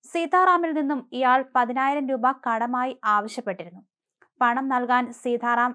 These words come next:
വിസമ്മതിച്ചപ്പോൾ ഇരുവരും തമ്മിൽ തർക്കമുണ്ടായി. തുടർന്ന് ചന്ദ്രപ്രകാശ് ചുറ്റികയെടുത്ത് സീതാറാമിന്റെ തലയിൽ അടിക്കുകയായിരുന്നു. ശേഷം മൃതദേഹം സെപ്റ്റിക് ടാങ്കിൽ ഒളിപ്പിച്ച ശേഷം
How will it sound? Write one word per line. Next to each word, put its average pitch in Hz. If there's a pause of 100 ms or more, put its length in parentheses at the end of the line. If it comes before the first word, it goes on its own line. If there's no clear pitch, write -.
(120)
വിസമ്മതിച്ചപ്പോൾ 233 (120)
ഇരുവരും 220
തമ്മിൽ 220 (200)
തർക്കമുണ്ടായി. 185 (520)
തുടർന്ന് 233 (380)
ചന്ദ്രപ്രകാശ് 294 (220)
ചുറ്റികയെടുത്ത് 269
സീതാറാമിന്റെ 254
തലയിൽ 226 (100)
അടിക്കുകയായിരുന്നു. 202 (500)
ശേഷം 254 (320)
മൃതദേഹം 302
സെപ്റ്റിക് 285
ടാങ്കിൽ 262 (100)
ഒളിപ്പിച്ച 247
ശേഷം 254